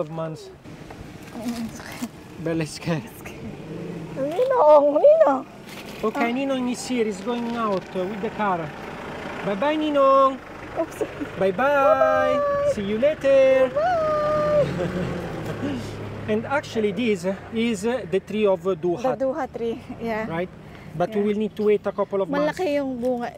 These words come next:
Speaker 2: It, it has very big Duhat fruits.
Speaker 1: Oh, and, uh, are nice, delicious.
Speaker 2: Yeah, and very dark.
Speaker 1: We tried, uh,
Speaker 2: Ninong,
Speaker 1: uh, a
Speaker 2: Ninong.
Speaker 1: couple of years ago. Also here, tingnan nyo, guyabano, guyabano,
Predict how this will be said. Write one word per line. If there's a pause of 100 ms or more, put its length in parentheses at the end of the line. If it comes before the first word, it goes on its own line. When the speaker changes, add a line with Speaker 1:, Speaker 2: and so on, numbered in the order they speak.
Speaker 2:
It,
it
has
very
big
Duhat
fruits.
Speaker 1:
Oh,
and,
uh,
are
nice,
delicious. (100)
Speaker 2:
Yeah,
and
very
dark.
Speaker 1:
We
tried,
uh, (260)
Speaker 2:
Ninong,
Speaker 1:
uh,
a
Speaker 2:
Ninong.
Speaker 1:
couple
of
years
ago. (720)
Also
here,
tingnan
nyo,
guyabano, (1040)
guyabano,